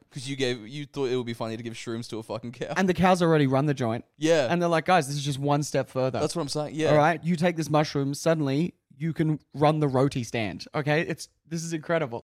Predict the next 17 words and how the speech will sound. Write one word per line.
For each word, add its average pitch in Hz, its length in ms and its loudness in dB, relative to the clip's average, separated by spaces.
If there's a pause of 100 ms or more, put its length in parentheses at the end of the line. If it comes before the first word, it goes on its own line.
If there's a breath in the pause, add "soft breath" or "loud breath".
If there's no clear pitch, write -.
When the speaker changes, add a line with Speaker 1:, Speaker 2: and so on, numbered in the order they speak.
(120)
Speaker 1:
Okay, 131 220 4
we're 131 140 4
back. 127 220 4 (280)
That 127 120 2
w-, 131 200 2
that 127 160 -2
we 123 100 -2
just 113 140 -6
had 120 100 -2
some 110 100 -10
technical 110 340 -6
difficulties 120 480 -4
because 131 300 -6
we 165 160 -6
always 98 340 -6
have 87 180 -10
that. 80 180 -14